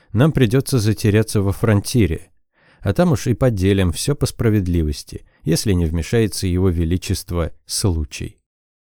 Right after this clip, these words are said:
Ну а затем уже под новыми именами и с новой внешностью вернёмся обратно в Звёздный камень, оставив бывших рабынь на какой-нибудь крупной колонии. Девочки, кстати, вели себя на редкость разумно. Ради общего блага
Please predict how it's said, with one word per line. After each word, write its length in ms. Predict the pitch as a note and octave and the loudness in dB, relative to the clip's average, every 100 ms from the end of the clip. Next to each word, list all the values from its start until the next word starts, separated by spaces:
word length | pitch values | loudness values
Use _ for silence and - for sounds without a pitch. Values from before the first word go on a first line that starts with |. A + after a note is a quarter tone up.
| _ _ - | _ _ -2
Ну 100 | G2+ | 2
а 40 | |
затем 340 | A#2+ B2+ F#3 G2+ | 2 2 0 0
уже 160 | F#2+ | 0
под 180 | - F#2+ | -2 0
новыми 360 | A2 F#2+ F#2 F2 | 2 2 2 2
именами 480 | F2 F2 A#2+ A#2 | 0 0 0 2
и 40 | E2+ | 0
с 140 | - | 0
новой 280 | A2+ A#2+ F2+ | 2 4 2
внешностью 640 | D#2+ G2+ B2 A#2 G2+ - | 2 2 2 0 -2 -2
вернёмся 480 | F#2 F#2+ B2+ A#2+ B2+ - | 0 2 2 0 -4 -2
обратно 540 | G2+ E2 A2+ A#2+ B2 | -2 2 0 2 0
в 40 | F#2 | 0
Звёздный 500 | E2+ G#2 F2+ F#2+ E2+ | 0 0 0 0 -2
камень, 520 | - A#2 A2 E2+ D#2 - _ - | -2 0 2 0 -4 -14 _ -4
оставив 520 | F#2+ - D3+ A#2+ F#2 | -2 0 2 2 0
бывших 440 | F2+ A#2+ - F#2+ | 2 0 0 -2
рабынь 400 | G2 F2 A#2+ A#2 - _ - | 0 0 2 0 -4 _ -2
на 120 | A2 | 2
какой-нибудь 600 | A#2 - C3 A#2 A#2+ - | 2 4 2 4 0 -2
крупной 420 | A#2 A2 G#2+ G2+ | -2 0 0 -2
колонии. 640 | - A2+ F#2 D2 D2 - - _ _ - | 2 0 2 -2 -6 -10 -20 _ _ -6
Девочки, 440 | D#3 F#3 C3+ - | 0 0 0 -4
кстати, 440 | A#2+ - G#2+ G2 G#2+ | -4 -2 -4 0 0
вели 280 | F2+ F#2 F#2 | 2 2 0
себя 340 | - F2+ F#2 | 0 2 4
на 140 | F#2 | 4
редкость 440 | E2 D#2 - - - | 2 -2 -4 -4 0
разумно. 580 | A#2 G#2 D#2+ C#2+ D2 - _ _ - | 2 2 -4 -6 -10 -16 _ _ -2
Ради 280 | A2 A2 C3 | 2 4 4
общего 400 | D3 - C3+ B2 | 2 0 2 2
блага 540 | G#2 C3 C3+ F2 D#2 | 2 2 2 0 -6